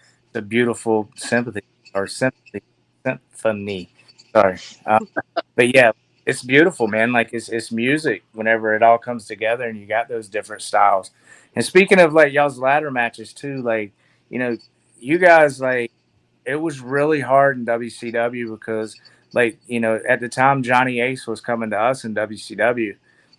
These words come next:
And, you know, like, it, it was weird because, like, you know, me, Matt, and Jeff, we were best friends and, like, we lived, you know, a mile apart in Cameron. But then Johnny Ace would come to us and he was like, "Look, man, like, you know, you guys got a ladder match on Starcade.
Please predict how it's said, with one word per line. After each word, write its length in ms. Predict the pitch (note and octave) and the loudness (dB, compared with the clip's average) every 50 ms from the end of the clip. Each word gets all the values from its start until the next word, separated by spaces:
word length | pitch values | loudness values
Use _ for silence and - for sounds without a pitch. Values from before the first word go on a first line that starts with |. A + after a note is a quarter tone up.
| _ - | _ -4
And, 220 | E2+ A2+ A2+ A2 | -4 -2 -2 -2
you 60 | A2+ | 0
know, 180 | A2+ A#2 A#2 A#2 | 0 2 2 4
like, 300 | A#2+ A#2 A2 G#2+ G2+ - | 4 2 2 0 -4 -6
it, 160 | - A#2 A2+ - | -8 -8 -8 -6
it 120 | A2 B2+ | -6 -4
was 200 | C3 C3 B2 A2+ | -2 -2 -4 -4
weird 280 | A#2 A#2+ D3 D#3+ E3 D#3+ | 0 4 6 6 6 6
because, 340 | D3+ C#3+ - C3+ C3 B2 A#2 | 4 0 2 0 0 0 2
like, 220 | B2 B2 A#2 A2 | 0 0 0 0
you 100 | B2 B2+ | -4 -4
know, 100 | B2 A#2+ | -4 -2
me, 140 | A#2 A#2+ C3+ | -2 -2 -2
Matt, 240 | C3 C3 C3 B2+ A#2 | -2 0 -2 -2 -2
and 80 | A#2 A2 | -4 -6
Jeff, 300 | G#2+ B2 C3 C#3 A#2+ B2 | -2 2 2 2 2 0
we 60 | B2 | -2
were 100 | A#2+ A#2+ | -4 -2
best 320 | A2 A#2 A2+ G#2+ - - | 0 0 0 0 0 -4
friends 320 | - B2 C3+ C3 A#2+ G#2+ G#2+ | -6 -4 -4 -4 -4 -6 -10
and, 80 | G#2+ | -12
like, 160 | G#2+ A2 G2+ G2 | -12 -12 -12 -12
we 80 | G#2 G#2 | -16 -16
lived, 460 | G#2 A2 A#2+ A#2+ A#2+ A#2 A2 - - _ _ _ _ _ _ - | -8 -4 -2 0 0 0 -2 -4 -10 _ _ _ _ _ _ -8
you 80 | G#2 A#2+ | -4 -2
know, 120 | A2+ G#2 | -2 -2
a 40 | G2+ | 0
mile 320 | G#2+ A#2 B2 B2 B2 A#2 A2 | 2 4 6 6 6 4 2
apart 460 | - - C3 C#3 C#3+ C3+ A2 - _ _ _ - | 0 2 4 4 4 4 2 -2 _ _ _ -16
in 120 | A2 G#2 | -16 -16
Cameron. 480 | - - C3 C3 C#3+ D3 C#3 B2 A#2 A2 | -12 -8 -6 -6 -4 -4 -6 -8 -8 -8
But 180 | A#2 G#2+ - | -10 -10 -6
then 300 | B2+ B2 B2+ B2 A#2 A#2 _ _ _ _ _ _ - - _ - | -6 -4 -4 -4 -6 -8 _ _ _ _ _ _ -20 -20 _ -12
Johnny 320 | - C3+ C#3+ D3 C#3+ C3+ | -4 -2 0 0 2 2
Ace 240 | C#3+ D#3 D3+ - - | 0 0 -2 -4 -8
would 140 | C3+ B2+ - | -8 -8 -6
come 240 | - C#3 C3+ C3+ A#2+ | -4 -4 -4 -2 -2
to 80 | A2+ | -2
us 540 | G#2+ F#2+ A2+ C3 D3+ E3 D#3 C#3 - - - | -2 0 2 2 4 4 2 0 -4 -14 -16
and 240 | - A#2 A#2+ B2 A#2 | -12 -10 -10 -10 -10
he 200 | A2 A#2+ - A#2+ | -10 -10 -10 -8
was 160 | B2+ A2+ A#2+ | -8 -2 0
like, 180 | B2 B2 A#2 A2+ | 2 2 2 2
"Look, 240 | B2 C#3 D3 - | 2 2 2 2
man, 220 | A#2+ A#2+ A#2+ A#2+ A#2+ | 0 -2 -2 0 0
like, 260 | A#2 A2+ A2 G#2+ _ _ _ _ _ _ _ | 0 0 -2 -2 _ _ _ _ _ _ _
you 100 | - B2+ | -6 -2
know, 80 | B2+ B2 | -2 0
you 160 | A#2+ A#2+ B2+ | 0 0 2
guys 300 | C3 D3 C#3+ C#3+ C3+ B2 | 6 6 6 6 6 4
got 160 | C3 C3 B2+ | 2 2 2
a 60 | B2 A#2 | 2 0
ladder 360 | A2+ A2+ A#2+ B2+ C#3 C#3 B2+ | 0 2 2 2 2 2 0
match 300 | A#2+ A#2 A2+ A2+ - - | -2 -2 -2 -2 -4 -6
on 160 | A2+ G#2+ G#2 | -12 -12 -12
Starcade. 720 | - - - A#2+ C3 C#3 C3+ - A#2 A2 A2 G#2+ A2 A2 | -14 -10 -6 -4 -4 -4 -4 -6 -6 -6 -6 -6 -10 -12